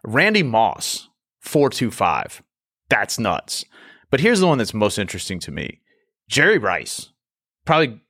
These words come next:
arguably greatest receiver of all time. There've been some good ones since him. Randy Moss, uh, one of 'em. Jerry Rice ran the forty-yard dash in four seven one.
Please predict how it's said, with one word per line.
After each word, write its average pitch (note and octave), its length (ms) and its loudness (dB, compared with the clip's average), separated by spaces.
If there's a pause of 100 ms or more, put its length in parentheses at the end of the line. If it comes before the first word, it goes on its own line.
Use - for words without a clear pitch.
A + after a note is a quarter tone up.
(280)
arguably D3 400 2
greatest B2 320 2
receiver A2 280 -2
of F#2+ 60 -4
all F#2 140 2
time. F#2 240 -8
There've G#2+ 100 -2
been D#3 140 2
some C#3+ 160 -2
good C3+ 160 2
ones A#2+ 180 0
since F#2 220 -4
him. - 180 -12 (100)
Randy A2 280 2
Moss, G#2 340 0 (300)
uh, F#2 300 -2
one G2+ 260 -2
of F2 120 -4
'em. D#2 180 -12 (460)
Jerry F3 220 4
Rice D3 300 2
ran C3+ 100 2
the G#2 100 -2
forty-yard G#2 480 0
dash F2+ 240 -2
in E2+ 100 -12
four A2 340 -4
seven F2+ 440 -6
one. D2+ 360 -10